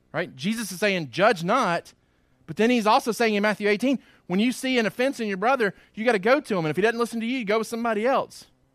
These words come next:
right? And then you keep bringing people from the church to try to get this guy to repent. When your heart's right, when your attitude's right, when you're in, giving attention to your own self,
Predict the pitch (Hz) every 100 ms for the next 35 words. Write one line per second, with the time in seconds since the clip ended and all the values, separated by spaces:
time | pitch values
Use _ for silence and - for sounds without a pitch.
0 | _ _ _ _ - 214 202 202 190 254
1 | 240 165 202 247 233 240 226 202 208 180
2 | - 233 247 - 185 202 185 202 202 196
3 | 190 175 143 - 202 170 - _ _ _
4 | _ _ _ _ _ _ _ _ _ _
5 | _ _ _ _ _ _ 175 190 175 151
6 | 190 226 226 - 208 196 135 147 147 190
7 | 220 226 165 202 185 147 151 151 143 -
8 | - 143 180 247 226 - 214 220 214 190
9 | 175 202 202 - 220 190 120 120 -